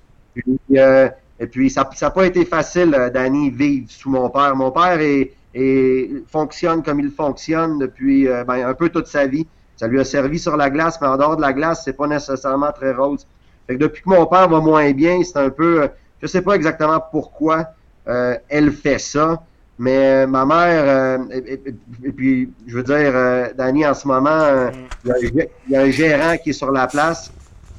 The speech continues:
Speaker 1: qui, euh, qui, au fond, s'occupe d'à peu près quatre-vingt-quinze pour cent de tout le travail de, de, de, de runner la business. Mais officiellement, c'est, c'est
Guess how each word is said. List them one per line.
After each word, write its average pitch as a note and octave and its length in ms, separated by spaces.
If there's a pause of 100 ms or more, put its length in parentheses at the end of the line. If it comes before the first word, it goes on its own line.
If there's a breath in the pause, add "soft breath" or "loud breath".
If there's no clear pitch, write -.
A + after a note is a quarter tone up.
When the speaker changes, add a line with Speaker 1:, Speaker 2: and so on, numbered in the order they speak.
(120)
Speaker 1:
qui, B2 260
euh, B2+ 300
qui, C3+ 200
au C#3 120
fond, D#3+ 280
s'occupe D#3 440
d'à C3 160
peu C#3 140
près C#3+ 200
quatre-vingt-quinze D3 800
pour B2+ 180
cent D#3+ 180
de C#3 120
tout E3+ 320
le E3 140
travail C#3+ 600
de, C3 300 (320 loud breath)
de, B2+ 400
de, B2 60
de B2 160
runner C#3+ 460
la C#3+ 160
business. C#3+ 640 (280 soft breath)
Mais B2+ 80
officiellement, E3 1000 (380 soft breath)
c'est, C#3 460 (520)
c'est C#3+ 300